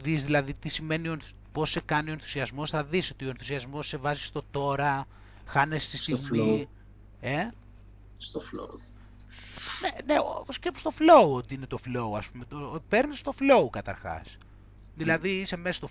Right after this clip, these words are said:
Speaker 1: flow, ε, γίνεσαι ένα με τα πάντα, χάνεις την αίσθηση του εαυτού σου, ε, μπορείς να δουλεύεις για όσες ώρες θέλεις ασταμάτητα, έχεις απίστευτη ενέργεια, θέλεις να το κάνεις όσο πιο καλά γίνεται,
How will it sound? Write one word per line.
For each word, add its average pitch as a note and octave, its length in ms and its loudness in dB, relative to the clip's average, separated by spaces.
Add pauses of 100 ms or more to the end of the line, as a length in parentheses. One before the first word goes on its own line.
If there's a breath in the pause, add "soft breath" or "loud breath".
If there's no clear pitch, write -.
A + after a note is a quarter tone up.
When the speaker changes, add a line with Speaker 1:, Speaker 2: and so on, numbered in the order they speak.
Speaker 1:
flow, B3+ 640 0 (520 loud breath)
ε, F#3 180 2
γίνεσαι F#3+ 420 -2
ένα F#3+ 120 -2
με F3 100 -6
τα B2+ 120 -2
πάντα, - 360 2
χάνεις G3+ 300 -2
την D#3+ 120 -12
αίσθηση E3+ 340 -6
του C3+ 120 -8
εαυτού A#2 420 -6
σου, G3+ 500 -4 (380 soft breath)
ε, D3+ 340 -4 (120)
μπορείς D#3+ 220 -2
να F3 120 -2
δουλεύεις D#3 380 -2
για C#3 340 4
όσες C#3+ 280 -2
ώρες D3+ 220 -4
θέλεις D3+ 280 -4
ασταμάτητα, B2+ 580 0
έχεις B2 160 -2
απίστευτη B2+ 480 -6
ενέργεια, F3+ 880 2 (280 loud breath)
θέλεις D3+ 280 -4
να - 60 -4
το C#3 100 -6
κάνεις D3+ 420 -2
όσο - 240 -6
πιο - 140 -6
καλά B2+ 260 0
γίνεται, F#3 880 -2